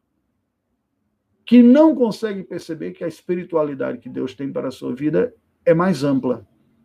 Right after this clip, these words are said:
Envolve aspectos muito mais amplos das relações e mais profundos. O religioso tenderá a medir a sua espiritualidade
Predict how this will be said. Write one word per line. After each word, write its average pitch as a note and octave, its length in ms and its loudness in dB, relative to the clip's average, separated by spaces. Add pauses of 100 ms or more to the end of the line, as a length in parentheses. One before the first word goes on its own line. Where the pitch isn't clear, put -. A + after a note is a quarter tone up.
(440)
Envolve E3+ 640 4
aspectos D#3 680 -2
muito E3 260 -6
mais C#3+ 340 -6
amplos B3 520 0
das E3 220 -4
relações D#3 640 -6 (260)
e F3+ 80 2
mais F3+ 260 0
profundos. D#3+ 920 -6 (1160)
O E3 100 6
religioso G#3+ 640 6
tenderá G3 460 2
a G#3 60 -4
medir F#3+ 600 0
a E3 80 0
sua F#3+ 400 -6
espiritualidade E3 1200 -2